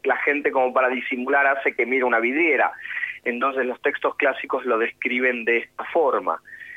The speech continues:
El nombre técnico es claudicación intermitente. ¿Por qué? Porque típicamente el paciente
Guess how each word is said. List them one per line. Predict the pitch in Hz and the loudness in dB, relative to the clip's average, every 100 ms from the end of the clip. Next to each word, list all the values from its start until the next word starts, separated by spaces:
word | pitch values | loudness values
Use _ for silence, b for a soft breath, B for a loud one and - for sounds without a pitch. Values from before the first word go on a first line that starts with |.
| B | B
El | 117 123 | -2 0
nombre | 139 143 143 | 2 2 2
técnico | 139 147 165 156 120 | 2 0 0 2 2
es | 127 | 2
claudicación | - 117 110 107 107 - 123 | 0 0 2 0 0 0 -2
intermitente. | 117 113 107 117 127 127 98 92 92 | -2 0 0 0 0 0 -2 -4 0
¿Por | 110 117 | 0 0
qué? | 113 | -2
Porque | 95 98 - 98 95 - | 0 -4 0 2 2 -2
típicamente | - 123 127 123 131 135 123 | -6 -2 0 2 2 2 0
el | 113 | 2
paciente | 110 - 135 123 120 95 | -2 0 -2 -2 0 -2